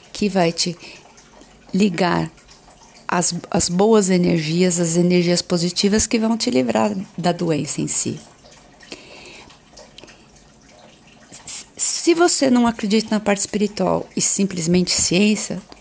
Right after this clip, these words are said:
ok, eu vou te dar um parâmetro pra você pensar então. Cada pessoa tem uma identidade como frequência,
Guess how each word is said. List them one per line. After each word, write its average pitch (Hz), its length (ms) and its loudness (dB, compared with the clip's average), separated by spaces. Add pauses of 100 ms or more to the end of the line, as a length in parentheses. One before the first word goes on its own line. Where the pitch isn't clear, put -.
(140)
ok, 302 540 -2
eu 226 120 -2
vou 233 140 -2
te 233 160 -6
dar 196 320 -2 (580)
um 339 80 -6
parâmetro 220 600 0 (480)
pra 226 120 0
você 214 320 0
pensar 220 540 0
então. 202 320 -2 (960)
Cada 339 240 2
pessoa 208 520 4
tem 196 140 2
uma 208 120 4
identidade 208 760 0
como 185 220 -2
frequência, - 680 -4